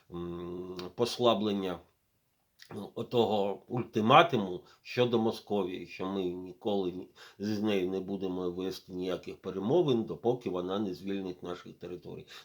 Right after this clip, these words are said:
Так от, той самий Європейський Союз хоче нам наобіцяти багато чого,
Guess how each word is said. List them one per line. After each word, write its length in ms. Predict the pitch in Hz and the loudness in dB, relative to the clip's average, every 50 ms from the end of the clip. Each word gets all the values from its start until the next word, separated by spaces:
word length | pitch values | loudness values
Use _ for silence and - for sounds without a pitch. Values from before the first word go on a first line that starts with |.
| _ | _
Так 180 | - 101 - - | -2 0 2 4
от, 260 | 113 110 - - - - _ _ _ _ _ | 2 2 2 -2 -10 -20 _ _ _ _ _
той 240 | 127 127 123 113 | 4 6 6 6
самий 440 | 98 - - 120 113 110 113 117 104 | 4 2 2 4 4 6 6 4 4
Європейський 720 | 92 92 95 92 98 104 - - 120 113 113 - - 101 | 2 -2 -2 0 0 0 2 4 2 2 2 0 -6 -8
Союз 480 | - - 104 104 113 135 170 185 - - - - - - | -8 -4 -4 -2 2 2 2 0 0 -6 -16 -20 -20 -20
хоче 800 | - - - - 156 170 165 131 - - - - 101 92 - - _ _ _ _ _ _ _ _ _ _ _ _ _ _ _ | -20 -18 0 8 10 12 12 12 8 4 -2 -2 -2 -2 -4 -8 _ _ _ _ _ _ _ _ _ _ _ _ _ _ _
нам 300 | 107 123 131 120 101 98 | 6 8 8 8 8 4
наобіцяти 840 | 98 101 98 95 90 87 98 85 - - - 117 107 104 - - 98 | 2 2 2 2 0 -4 -8 -10 -6 2 6 6 6 6 6 0 -6
багато 560 | 82 80 98 90 113 107 92 82 - 92 90 | -4 -2 0 2 4 4 4 2 -2 -8 -14
чого, 600 | - - - 92 87 87 107 156 202 214 208 - | -14 -12 -12 -12 -8 0 2 2 2 2 0 -6